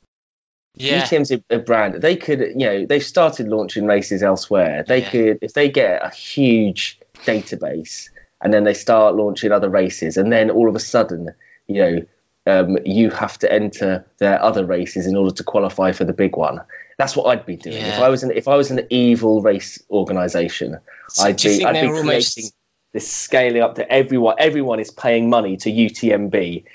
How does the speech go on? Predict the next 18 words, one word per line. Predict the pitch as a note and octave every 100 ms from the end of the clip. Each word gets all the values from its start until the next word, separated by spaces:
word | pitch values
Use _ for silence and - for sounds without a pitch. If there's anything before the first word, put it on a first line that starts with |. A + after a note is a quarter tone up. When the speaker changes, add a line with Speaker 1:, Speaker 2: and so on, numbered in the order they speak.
| _
Speaker 2:
in | - A#2
some | - C#3 A#2+ A#2
way | A2+ F#2+ E2+ F2+ - - D#3+
in | A2 A#2
Speaker 1:
<laughs> |
Speaker 2:
order | A2
to | A2 -
do | G2+ A#2
the | G#2
big | F#2 G#2 -
race. | F#2+ F2+ - - - -
Speaker 1:
So | - -
do | F3+
you |
think | G3+ E3+
they're | D3+ D3+ D3+
overwhelming | C3+ C3+ C3+ C3 B2 A#2+ A#2 A2 - - _ _ _ _ _ - _ _ -
the | A2+ A#2 A2+ G#2+